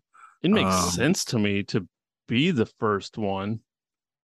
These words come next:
Speaker 2: But then it's like, if you, if you're spending movie money, do you want it in the theater to make movie dollars? Um, I
Speaker 1: Yeah,
Speaker 2: don't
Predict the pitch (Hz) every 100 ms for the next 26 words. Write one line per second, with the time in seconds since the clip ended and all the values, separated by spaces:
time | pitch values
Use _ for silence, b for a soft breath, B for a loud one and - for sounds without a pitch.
0 | _ _ _ _ _ _ _ _ _ -
1 | - 139 123 110 123 107 107 110 104 -
2 | 113 117 95 - 139 131 120 107 107 120
3 | 117 110 101 104 113 92 95 113 _ _
4 | _ _ _ 101 110 101 98 101 98 104
5 | 101 90 - 113 95 87 87 104 - _
6 | _ _ _ _ _ - 98 95 90 -
7 | - 104 107 98 92 92 95 - 87 110
8 | - - _ B B B B - 98 92
9 | 92 90 90 98 - _ _ _ _ _
10 | _ _ _ _ - 98 98